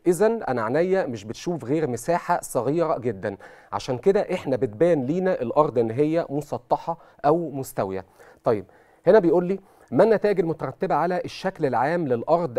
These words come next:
الذي يشبه الكرة؟" إحنا شايفين يا أولاد دلوقتي قدامنا إن الأرض كروية، طب إيه النتائج المترتبة على ذلك؟ بيقول لي: "اختلاف توزيع أشعة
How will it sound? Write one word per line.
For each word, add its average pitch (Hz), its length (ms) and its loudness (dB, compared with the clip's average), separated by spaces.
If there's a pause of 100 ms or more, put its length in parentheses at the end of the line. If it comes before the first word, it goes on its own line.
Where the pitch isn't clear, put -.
الذي 139 360 0
يشبه 151 520 -2
الكرة؟" 101 380 -4 (300)
إحنا 214 160 2
شايفين 208 300 -2
يا 208 60 4
أولاد 180 220 2
دلوقتي 165 340 0
قدامنا 165 560 0
إن 120 100 -2
الأرض 127 360 2
كروية، 107 480 -2
طب 104 260 -8
إيه 190 60 8
النتائج 190 680 2
المترتبة 120 600 -2
على 120 260 0
ذلك؟ 110 420 -4 (400)
بيقول 151 260 4
لي: 240 220 -2
"اختلاف - 600 -2 (100)
توزيع 135 560 0
أشعة 151 320 -2